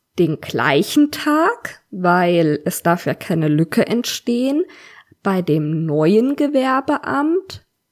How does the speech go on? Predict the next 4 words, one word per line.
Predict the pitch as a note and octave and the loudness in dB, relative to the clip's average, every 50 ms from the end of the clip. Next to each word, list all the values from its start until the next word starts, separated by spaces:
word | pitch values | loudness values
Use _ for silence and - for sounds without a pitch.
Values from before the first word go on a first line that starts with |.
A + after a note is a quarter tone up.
| _ _ | _ _
wieder | G3 G#3 A3 B3+ - C#4+ C4 - | -2 2 2 2 2 2 0 0
ein | - E3 G#3+ A3 | 0 0 2 2
Gewerbe | A3+ A3 F#3+ G3+ G3+ G3 G3+ G3+ - G#3+ - - - | 2 2 2 2 2 2 2 2 2 0 -2 0 0
anmelden. | F3 F#3+ G#3+ G#3 G3 F3+ D3 D3 D3+ C3+ C3+ C#3 C3+ - - - E2 - - | 2 2 4 4 2 2 0 -2 0 0 0 0 -2 -4 -6 -10 -12 -12 -12